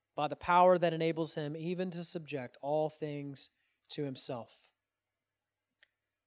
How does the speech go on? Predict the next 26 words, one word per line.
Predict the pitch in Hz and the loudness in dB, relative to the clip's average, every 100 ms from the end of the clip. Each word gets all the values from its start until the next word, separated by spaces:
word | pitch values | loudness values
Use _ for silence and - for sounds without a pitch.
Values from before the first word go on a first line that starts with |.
| _ _ _ _ _ - | _ _ _ _ _ -4
Brothers | 151 165 170 | 0 0 0
and | 160 | -2
sisters, | - 165 165 147 | -2 -2 -2 -2
we | 160 196 | 4 6
are | 180 | 6
citizens | - - 185 180 180 175 | 4 0 0 0 -2 -4
of | 156 151 | -4 -4
an | |
eternal | 143 - - 180 185 | -8 -10 -8 -4 -4
kingdom, | 175 - 165 135 131 127 | -6 -6 -8 -8 -10 -10
and | 139 | -8
we | 151 | -6
are | 135 | -6
subjects | - - 175 151 156 131 - - - - | -4 -2 -2 -2 -8 -6 -8 -10 -12 -10
of | 156 135 | -8 -6
the | 139 | -8
risen, | 135 170 185 160 180 175 170 _ - | -6 -4 -4 -4 -6 -10 -14 _ -6
sovereign | - 156 147 147 147 147 | -4 -4 -6 -6 -10 -12
King | - 165 160 160 165 170 | -12 -6 -4 -6 -8 -14
of | 131 | -18
Kings. | - 156 131 104 - - - _ _ _ _ | -16 -12 -12 -14 -14 -14 -14 _ _ _ _
And | 156 | 0
our | 165 175 | 4 4
future | - 185 185 - 185 | 2 -6 -6 -2 -2
is | 147 | 0
certain, | - - 202 190 147 127 127 | 0 0 0 0 -2 -10 -12